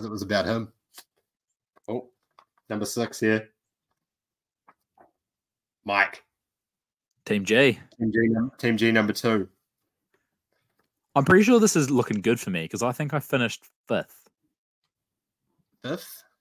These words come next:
Speaker 2: No, I finished fourth,
Speaker 1: I think,
Speaker 2: I think.
Speaker 1: what have we
Speaker 2: Oh, I can't remember.
Speaker 1: Right now, E S P N would have an ad break, um, and then we'll probably come back to, I don't know, Ben Wallace, um,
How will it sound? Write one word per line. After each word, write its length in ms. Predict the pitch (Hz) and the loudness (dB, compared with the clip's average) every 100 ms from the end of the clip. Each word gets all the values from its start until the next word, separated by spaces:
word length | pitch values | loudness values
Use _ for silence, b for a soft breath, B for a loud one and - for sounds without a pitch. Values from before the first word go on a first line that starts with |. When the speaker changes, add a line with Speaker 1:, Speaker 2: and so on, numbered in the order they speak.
| _ - | _ -2
Speaker 2:
No, 100 | 165 | 2
I 80 | 147 | 2
finished 300 | 214 208 - | 0 -4 -2
fourth, 260 | 156 202 | -2 0
Speaker 1:
I 40 | - | 0
think, 60 | |
Speaker 2:
I 20 | 151 | -2
think. 120 | 147 | -2
Speaker 1:
what 80 | 139 | 0
have 80 | 127 | 0
we 120 | 120 - _ _ _ _ _ _ _ _ _ - | 0 -4 _ _ _ _ _ _ _ _ _ -6
Speaker 2:
Oh, 80 | 92 | -4
I 100 | 82 | -4
can't 160 | 78 76 | -8 -14
remember. 240 | 73 76 _ _ _ _ - | -16 -18 _ _ _ _ 0
Speaker 1:
Right 200 | 139 147 | 4 6
now, 160 | 135 127 | 6 6
E 140 | 117 | 4
S 100 | 117 | 0
P 120 | - | 0
N 100 | 117 | 0
would 80 | 110 | 0
have 140 | 98 101 | -2 -2
an 60 | |
ad 200 | 101 101 | -4 -4
break, 260 | 90 90 - _ _ _ _ | -6 -8 -8 _ _ _ _
um, 300 | 95 90 90 | -10 -8 -8
and 100 | 92 | -8
then 80 | 95 | -6
we'll 100 | 95 | -8
probably 280 | 92 107 95 | -6 -6 -6
come 240 | - 98 | -4 -4
back 240 | 95 92 - | -4 -6 -8
to, 260 | - 95 92 | -8 -6 -6
I 80 | |
don't 100 | 92 | -6
know, 120 | 92 87 | -6 -6
Ben 220 | 101 95 | -6 -6
Wallace, 540 | 95 92 110 - - - _ _ _ _ _ _ _ _ _ - - - | -6 -6 -6 -8 -8 -12 _ _ _ _ _ _ _ _ _ -12 -10 -14
um, 580 | - 82 85 87 87 98 | -10 -10 -8 -10 -10 -12